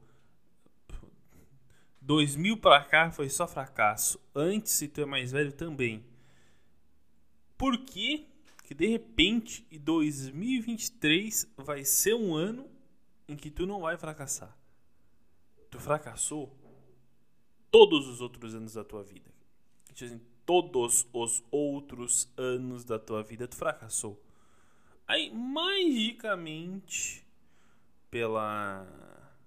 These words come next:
por obra do destino, tá? Ah, tu não fracassa em dois mil e vinte e três.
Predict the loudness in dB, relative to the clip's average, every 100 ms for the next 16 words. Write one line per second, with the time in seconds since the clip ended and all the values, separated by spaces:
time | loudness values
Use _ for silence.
0 | -20 -20 -20 -12 6 12 12 10 2 0
1 | -6 -2 2 4 6 6 4 2 0 -4
2 | -12 -20 -20 -20 -20 -20 -20 -20 -20 -20
3 | -10 2 8 8 8 -2 -20 -20 -20 -20
4 | -20 -12 -6 -6 -6 -8 -10 -10 -12 -16
5 | -20 -20 -20 -20 -20 -20 -20 -20 -20 -20
6 | -20 -20 -20 -20 -20 -20 -20 -20 -10 -8
7 | -8 -8 -12 -12 -10 -6 -6 -6 -12 -20
8 | -20 -20 -20 -20 -20 -20 -20 -14 -12 -10
9 | -12 -12 -14 -14 -14 -18 -20 -20 -20 -8
10 | 4 6 6 4 -8 -10 -10 -14 -16 -18
11 | -20 -20 -20